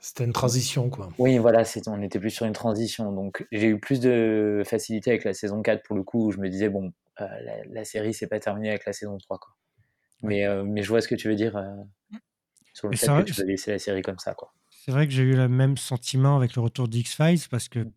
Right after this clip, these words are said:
Speaker 4: pour moi, je voyais plus Mulder et Scully, je voyais Hank Moody et, euh, bah, Gillian, euh, vieillie, quoi. Enfin, c'était, je voyais les acteurs
Speaker 3: <laughs>
Speaker 4: plus que le personnage.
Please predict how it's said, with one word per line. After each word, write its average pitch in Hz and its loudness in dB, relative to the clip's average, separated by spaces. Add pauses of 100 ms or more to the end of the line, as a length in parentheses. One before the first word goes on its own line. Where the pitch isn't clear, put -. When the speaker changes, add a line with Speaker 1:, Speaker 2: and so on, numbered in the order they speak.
Speaker 4:
pour 117 2
moi, 143 8
je 123 4
voyais 110 0
plus - -4
Mulder 113 2
et 104 -2
Scully, 156 2
je 113 0
voyais 110 0
Hank 131 2
Moody 139 6
et, 127 2
euh, 107 -4
bah, 104 -4
Gillian, 120 0
euh, 104 -4
vieillie, 120 2
quoi. 104 -6
Enfin, 98 -12
c'était, - -6
je 113 0
voyais 127 2
les 151 6
acteurs 185 6
Speaker 3:
<laughs> - -2
Speaker 4:
plus - 2
que 160 2
le 135 4
personnage. 143 2